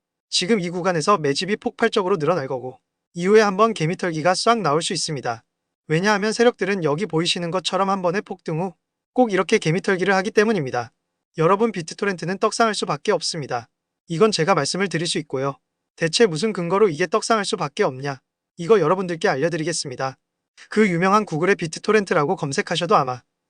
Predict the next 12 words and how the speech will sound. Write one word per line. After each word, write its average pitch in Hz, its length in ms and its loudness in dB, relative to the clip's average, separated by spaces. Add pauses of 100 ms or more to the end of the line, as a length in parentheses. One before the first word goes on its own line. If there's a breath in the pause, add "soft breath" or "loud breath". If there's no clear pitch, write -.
(140)
옛날 180 260 2
기사만 196 400 0
있지 190 220 -6
최근 220 320 0
기사는 170 320 -4
별로 165 260 -2
없을 165 220 -4
겁니다. 127 420 -6 (400)
이 214 140 0
비트토렌트 214 580 0
코인 208 260 2
변동성은 143 600 -4